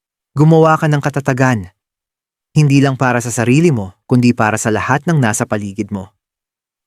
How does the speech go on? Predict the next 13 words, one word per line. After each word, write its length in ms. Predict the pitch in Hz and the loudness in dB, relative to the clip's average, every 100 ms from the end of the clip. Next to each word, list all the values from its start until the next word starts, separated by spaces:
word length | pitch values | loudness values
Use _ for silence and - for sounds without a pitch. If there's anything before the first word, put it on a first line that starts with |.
| - | -4
Ang 80 | 131 | 0
ganitong 400 | 131 123 131 120 | 0 0 -2 0
klaseng 400 | 123 123 147 131 | 0 0 -2 0
enerhiya 640 | 127 120 147 175 151 147 - _ _ _ | 0 0 0 2 2 -2 -10 _ _ _
ay 160 | - 123 | -2 0
nag-iipon 640 | 123 113 120 180 180 170 160 | 0 0 -2 0 2 2 0
ng 60 | |
espiritual 540 | 151 - 151 143 139 135 | -2 -2 0 0 0 0
na 160 | 131 | 0
kredito. 560 | - 127 127 143 165 107 _ _ _ _ _ _ | -2 0 0 0 -2 -4 _ _ _ _ _ _
At 160 | - 113 | -10 -6
ang 160 | 127 120 | -4 0
universo, 800 | 131 113 131 147 - 104 92 | 0 2 0 -2 -4 -8 -8